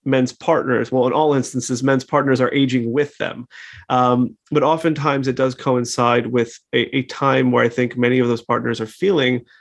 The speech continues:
little bit more insecure themselves, uh, with just, you know, changing bodies, body image and whatnot, also with their own aging process. So I've worked with couples where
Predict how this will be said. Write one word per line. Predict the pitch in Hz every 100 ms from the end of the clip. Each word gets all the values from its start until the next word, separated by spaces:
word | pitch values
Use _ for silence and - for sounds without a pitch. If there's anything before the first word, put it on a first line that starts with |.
| -
little | 170 165
bit | 156
more | 147
insecure | 147 - 131 - 139
themselves, | 120 117 - 139 120 107 - 131 - - - - -
uh, | 120 110 -
with | 143 143
just, | 170 -
you | 240
know, | 185
changing | - 151 135 131 120
bodies, | 127 127 127 127 120 120
body | - 117 123 123 -
image | 117 113 113 120
and | 120 113
whatnot, | 113 110 120 110 110 -
also | 131 -
with | 135 123
their | 117
own | 120 117
aging | 113 117 110 107
process. | - 113 117 - - -
So | -
I've | 143 151
worked | 139 131 -
with | 131 -
couples | 117 113 117 113
where | 120